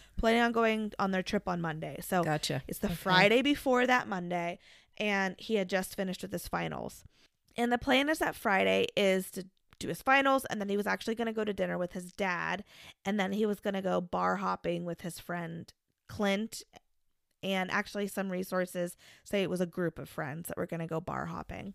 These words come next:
Speaker 2: Okay.
Speaker 1: Um, so a little side story about Clint, but he and Brian were freshman roommates, I believe. Now, there are a few stories of the two getting into arguments, and I guess Brian's brother,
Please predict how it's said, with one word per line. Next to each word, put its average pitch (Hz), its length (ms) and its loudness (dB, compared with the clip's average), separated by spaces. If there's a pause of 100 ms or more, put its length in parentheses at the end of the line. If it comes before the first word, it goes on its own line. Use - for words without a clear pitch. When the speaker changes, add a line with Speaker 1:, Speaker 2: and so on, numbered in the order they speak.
Speaker 2:
Okay. 196 340 -4 (520)
Speaker 1:
Um, 208 320 2
so 247 140 2
a - 20 6
little 247 240 2
side 247 260 2
story 226 240 2
about 196 320 -2
Clint, 185 720 0
but 208 300 0
he 247 680 -2 (300)
and 240 240 -2
Brian 175 580 0 (100)
were 175 520 2 (520)
freshman 196 560 -2
roommates, 190 600 0
I 240 80 -2
believe. 240 560 -2 (240)
Now, 208 400 2
there 220 140 2
are - 20 2
a 214 40 0
few 269 200 0
stories 262 380 2
of 226 80 -2
the 220 80 0
two 226 240 -2
getting 196 300 -2
into 185 280 -4
arguments, 208 840 -2 (140)
and 196 140 -2
I 196 80 0
guess 208 480 -2 (480)
Brian's 208 460 4
brother, 180 520 2